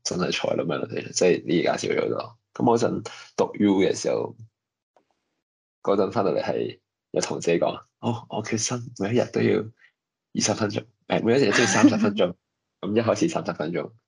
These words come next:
Speaker 1: 咁我都 keep 到幾個月嘅，跟住開始，唉，跟住二十分鐘，跟住，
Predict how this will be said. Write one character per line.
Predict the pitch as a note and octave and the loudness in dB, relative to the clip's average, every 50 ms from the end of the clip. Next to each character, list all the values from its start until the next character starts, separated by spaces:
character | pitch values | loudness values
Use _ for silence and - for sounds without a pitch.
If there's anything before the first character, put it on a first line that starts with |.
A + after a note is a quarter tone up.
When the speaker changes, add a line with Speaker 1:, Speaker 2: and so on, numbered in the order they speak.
| _ _ _ _ _ | _ _ _ _ _
Speaker 1:
咁 | - - A#2+ C3+ - | -4 -2 -2 0 0
我 | G2 F2+ | 2 2
都 | F2 | 2
keep | F2 - - - | 2 0 -2 -2
到 | - - | -2 -4
幾 | - - | -2 -2
個 | - D2 | 0 0
月 | - - | 0 -2
嘅， | - - - - - _ _ _ _ _ _ _ | -4 -4 -4 -4 -6 _ _ _ _ _ _ _
跟 | - A#2+ G#2+ | -2 0 0
住 | G#2+ | 2
開 | G2+ G2+ | 0 -2
始， | F#2 - - _ _ _ _ _ | -4 -12 -16 _ _ _ _ _
唉， | - G#2+ A2 A2 A2 - - _ _ _ _ _ | 0 0 0 0 -2 -6 -12 _ _ _ _ _
跟 | - A#2+ G2 F#2+ - | -2 -2 0 0 -2
住 | - - - _ _ _ _ _ | -6 -8 -12 _ _ _ _ _
二 | - | -2
十 | - - | -2 -2
分 | A2+ A2+ A#2 A2 | -2 -2 -2 -2
鐘， | A#2+ A2+ A2+ A2+ A2+ _ - _ _ _ _ _ _ _ _ _ _ _ _ _ _ _ | -2 -4 -4 -6 -12 _ -20 _ _ _ _ _ _ _ _ _ _ _ _ _ _ _
跟 | A2 G#2 G2 F#2 F2+ F2+ | 4 4 6 4 2 0
住， | - - | -4 -8